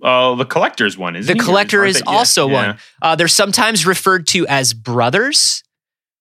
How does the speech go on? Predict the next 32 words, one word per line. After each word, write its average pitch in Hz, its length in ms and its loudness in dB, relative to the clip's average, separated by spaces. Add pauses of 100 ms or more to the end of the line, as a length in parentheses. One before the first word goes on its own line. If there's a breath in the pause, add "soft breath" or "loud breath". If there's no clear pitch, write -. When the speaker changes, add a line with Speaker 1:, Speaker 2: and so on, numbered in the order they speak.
(160)
Speaker 2:
um, 139 280 2
Speaker 1:
Yeah. - 100 0
Speaker 2:
though 147 260 4
whether 147 300 2
they 139 120 2
are 135 120 2
actually 139 520 -2
brothers 135 560 0
or 127 140 0
have 127 180 -2
just 127 260 -2
decided 151 580 0
to 175 80 2
be 147 160 0
brothers 139 600 2
or 135 220 0
are 123 60 0
using 127 320 0
it 110 80 -10
figuratively 143 880 0
is 139 160 0
kind 143 340 -2
of 120 120 -2
left, 135 420 -2 (560 loud breath)
uh, 190 340 2
a 208 100 2
little 202 580 2 (800)
malleable. 190 920 2 (140)
Um, 160 580 2 (120)
the, 175 680 0 (800)
the, 175 760 0
um, 135 600 0